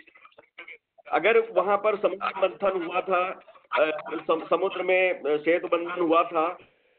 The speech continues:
तो हमारे देश के लोगों ने तो खंडित कर दिया था कि सेतु बंधन नहीं हुआ और ये एक काल्पनिक कहानी है, परंतु नासा के, अ, सैटेलाइट द्वारा ये, अ, पाया गया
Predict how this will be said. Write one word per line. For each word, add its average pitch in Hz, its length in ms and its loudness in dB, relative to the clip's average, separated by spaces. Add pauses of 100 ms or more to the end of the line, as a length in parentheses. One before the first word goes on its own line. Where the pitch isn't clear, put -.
तो 202 320 2
हमारे 165 420 0
देश 214 240 2
के 214 140 0
लोगों 196 340 0
ने 208 120 0
तो 208 180 0
खंडित 190 420 -2
कर 196 120 2
दिया 180 260 -2
था 180 180 0
कि 180 160 -2
सेतु 175 260 -4
बंधन 170 340 0
नहीं 165 220 2
हुआ 165 200 2
और 156 180 0
ये 160 100 2
एक 165 120 -6
काल्पनिक 143 460 -2
कहानी 135 440 -4
है, 101 160 -4 (580)
परंतु 185 680 2
नासा 151 760 2 (120)
के, 165 460 -2
अ, 123 640 -4 (420)
सैटेलाइट 156 720 0
द्वारा 156 320 2
ये, 160 180 2
अ, 151 160 -6 (480)
पाया 143 280 0
गया 147 300 0